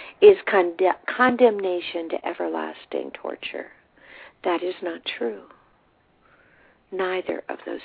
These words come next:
statements is true. You have been told that my love for you is conditional, and that if you know and meet my conditions and all the conditions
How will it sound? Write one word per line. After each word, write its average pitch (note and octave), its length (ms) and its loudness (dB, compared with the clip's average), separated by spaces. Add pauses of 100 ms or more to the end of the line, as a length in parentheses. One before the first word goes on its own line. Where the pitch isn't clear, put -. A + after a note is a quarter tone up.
statements - 600 -14
is - 120 -14 (140)
true. - 220 -16 (1160)
You C4+ 80 10
have C#4+ 80 12
been C#4+ 140 10
told D4 260 10
that C4+ 100 10
my B3+ 140 8
love C#4 240 10
for C4+ 80 2
you B3 240 0
is B3 160 2
conditional, A3 640 2
and E3 100 -2
that F#3+ 160 4
if - 160 -10
you G#3+ 100 -2
know A#3 540 6 (320)
and A3+ 160 4
meet A#3+ 180 4
my G#3+ 160 2
conditions G#3 640 4
and F3+ 100 8
all F3+ 160 8
the A3 100 2
conditions G3+ 580 4